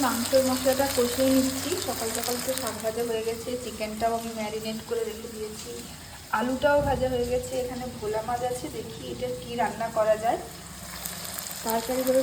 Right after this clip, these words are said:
করে নিচ্ছি। আর আজকে মা আর সোনাই আসবে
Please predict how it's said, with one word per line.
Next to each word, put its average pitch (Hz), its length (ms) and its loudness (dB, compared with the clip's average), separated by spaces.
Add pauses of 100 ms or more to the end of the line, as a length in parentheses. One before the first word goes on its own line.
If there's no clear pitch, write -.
করে 220 200 4
নিচ্ছি। 214 240 0
আর 233 80 8
আজকে 214 360 4
মা 233 160 4
আর 233 320 6
সোনাই 214 580 4
আসবে - 320 4